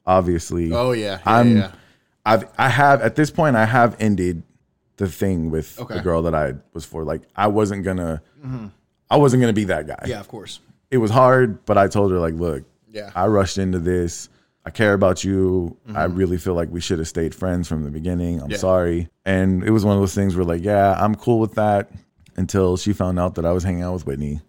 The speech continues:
Speaker 1: We go hang out. Like I said before, I knew that if I was gonna do this again, try to be in a relationship,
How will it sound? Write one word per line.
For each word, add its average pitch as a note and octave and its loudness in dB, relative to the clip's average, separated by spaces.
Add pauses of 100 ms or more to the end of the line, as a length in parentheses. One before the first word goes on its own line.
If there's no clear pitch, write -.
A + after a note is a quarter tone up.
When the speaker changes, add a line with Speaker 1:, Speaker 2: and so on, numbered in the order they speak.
(120)
Speaker 1:
We C#3+ 2
go F3+ 6
hang D#3 6
out. G#2+ 0
Like B2 4
I A#2+ 6
said G#2+ 2
before, F2 -4 (420)
I B2 6
knew A2 6 (320)
that F#2+ 0
if F#2+ -2
I G#2+ 6
was A#2+ 4
gonna A2 4
do G2+ 2
this F#2 -2
again, D#2+ -6
try F2+ -2
to F#2+ 0
be F#2+ 0
in F2+ 0
a F2+ 0
relationship, E2 -4